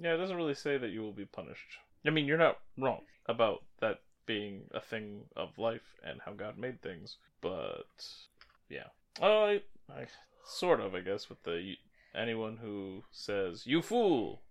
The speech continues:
will be in danger of the fire of hell. Uh, my note, I took that from verse twenty-three, where it says, "Therefore, if you are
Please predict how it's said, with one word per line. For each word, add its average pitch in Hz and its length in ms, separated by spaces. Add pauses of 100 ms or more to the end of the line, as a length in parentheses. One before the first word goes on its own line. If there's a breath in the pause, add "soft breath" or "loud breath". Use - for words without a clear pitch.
will 95 140
be 95 160
in 92 120
danger 107 440
of - 60
the 95 80
fire 95 280
of 120 120
hell. - 240 (220)
Uh, 104 380
my 143 220
note, 123 480 (320)
I 117 60
took 120 280
that 107 560
from 101 800
verse 104 600
twenty-three, 190 800 (200)
where 113 140
it 110 60
says, 104 560 (240)
"Therefore, 135 560
if - 340 (100)
you 110 460 (420)
are 87 560